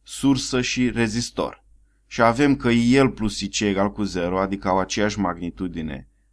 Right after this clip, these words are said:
semn opus sau sens opus, iar I este egal cu I R.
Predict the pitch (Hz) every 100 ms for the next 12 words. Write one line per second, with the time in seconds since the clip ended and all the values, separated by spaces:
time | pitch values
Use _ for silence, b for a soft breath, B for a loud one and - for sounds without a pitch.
0 | _ - - 98 87 71 - 131 - -
1 | - _ _ _ _ _ _ - 82 -
2 | 85 82 - 101 160 202 - _ _ _
3 | _ - 123 123 110 147 175 196 196 135
4 | 135 135 127 143 147 127 - 156 139 -
5 | 80